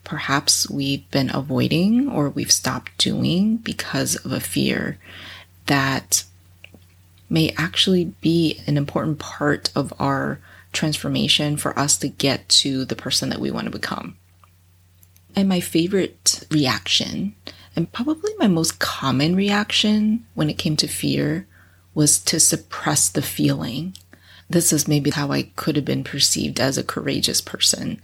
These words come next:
All my life, um, especially during the intense training that it took to be a physician, I just became a master at suppressing feelings. And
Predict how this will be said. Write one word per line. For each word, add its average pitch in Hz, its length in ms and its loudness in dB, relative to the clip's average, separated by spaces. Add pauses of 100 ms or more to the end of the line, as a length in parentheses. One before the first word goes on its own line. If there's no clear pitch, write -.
(840)
All 165 140 4
my 220 180 6
life, 139 640 -2 (140)
um, 135 640 -8
especially 285 480 2
during 185 320 2
the 165 100 2
intense 147 500 0
training 151 800 -2 (440)
that 147 160 2
it 143 100 0
took - 240 -2
to - 120 -2
be 156 180 -4
a - 20 -8
physician, 143 840 2 (460)
I 190 140 2
just 240 200 0
became 185 300 0
a 143 60 0
master - 440 -2
at - 160 -4
suppressing - 680 0
feelings. - 680 -2 (640)
And 151 420 -2